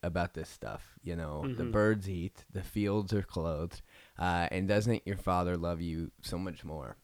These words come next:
Speaker 1: And that we shouldn't worry. And that's always been such a favorite passage of mine. Um, and I think that, so I think it's interesting, um, 'cause we'll wrap it up here soon, but you and I, w-, we're young, and, um, we, we love that we are in a community where we can learn from people who are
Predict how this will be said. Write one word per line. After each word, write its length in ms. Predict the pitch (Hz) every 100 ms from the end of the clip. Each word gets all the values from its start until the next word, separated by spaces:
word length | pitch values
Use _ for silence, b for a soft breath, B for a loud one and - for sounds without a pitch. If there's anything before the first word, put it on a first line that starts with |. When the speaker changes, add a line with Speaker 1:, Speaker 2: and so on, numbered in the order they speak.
| _
Speaker 1:
And 520 | - 95 92 87 85 -
that 440 | 87 87 85 - -
we 220 | 87 85 82
shouldn't 420 | - 80 80 -
worry. 360 | - 135 - - b b b -
And 180 | 113
that's 180 | 147 170
always 240 | 156 131 113
been 180 | 117
such 200 | 113 117
a 40 | 98
favorite 420 | 113 107 98 - - -
passage 480 | 127 98 90 92 82
of 100 | 90
mine. 480 | 87 92 87 85 85 -
Um, 480 | 98 95 92 90 90 B B B
and 100 | 127
I 60 | 135
think 300 | 127 170 -
that, 280 | 151 143 - b b
so 160 | - 170
I 60 |
think 160 | 170 190
it's 100 | 180
interesting, 640 | 160 123 - 110 107 104 -
um, 340 | 113 110 104
'cause 220 | 107 117 117
we'll 180 | 113
wrap 260 | 113 113 110
it 60 | 104
up 160 | 98
here 160 | 95 98
soon, 400 | - 101 95 101
but 160 | 98
you 160 | 131 143
and 100 | 131
I, 180 | 113 117
w-, 200 | 120 131
we're 160 | 131
young, 360 | 135 127 90 80 - -
and, 480 | 110 107 107 104 104
um, 420 | 101 98 98 98
we, 260 | 107 104
we 200 | 104 107
love 320 | 107 120 117 107
that 160 | 92
we 160 | 107 110
are 80 | 107
in 80 |
a 40 | 101
community 460 | - 101 107 107
where 160 | 101 101
we 140 | 98
can 240 | - 98 98
learn 280 | 101 98 95
from 220 | 104 95
people 460 | 104 98 98 98
who 240 | 92 95 90
are 320 | 92 90